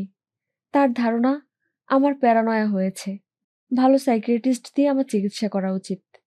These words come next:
এই কারণেই আপনাকে সে খুঁজছে।" মিসির আলি বললেন, "আমাকে এখানে নামিয়ে দিন, সামনের গলিতেই আমার বাসা।" হারুন বললেন, "আপনাকে আপনার বাসার সামনে নামাবো, আপনার বাসাটা চিনে আসবো।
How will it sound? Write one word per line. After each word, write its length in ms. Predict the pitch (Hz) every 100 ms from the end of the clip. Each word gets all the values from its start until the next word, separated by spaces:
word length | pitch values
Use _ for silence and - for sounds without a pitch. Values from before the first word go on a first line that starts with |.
| _ _ _ -
এই 120 | 262
কারণেই 380 | 285 277 269 277
আপনাকে 300 | 226 208 202
সে 140 | 208
খুঁজছে।" 420 | 196 202 - - 190 - _ _ _ _ _ _ _ _ _ _ _ _ _ -
মিসির 280 | 240 233 233
আলি 140 | 226
বললেন, 360 | 208 196 190 190 202 _ _ _ _ _ _ _ -
"আমাকে 300 | 285 311 294
এখানে 240 | 269 277 269
নামিয়ে 320 | 220 202 196
দিন, 180 | 196 190 196 _ _ _ _
সামনের 340 | - 269 262 269
গলিতেই 400 | 269 269 277 269
আমার 200 | 202 190
বাসা।" 320 | 196 190 202 196 _ _ _ _ _ _ _ _ _ _ _ _ _ _ _
হারুন 240 | 247 233 233
বললেন, 320 | 208 202 196 202 - _ _ _ _
"আপনাকে 320 | - 269 302 302
আপনার 240 | 294 302
বাসার 300 | 247 233 262
সামনে 300 | 240 262 240
নামাবো, 380 | 214 190 185 196 196 _ _ _ _
আপনার 220 | 247 254 262
বাসাটা 320 | 240 240 247
চিনে 280 | 240 208 196
আসবো। 300 | 190 -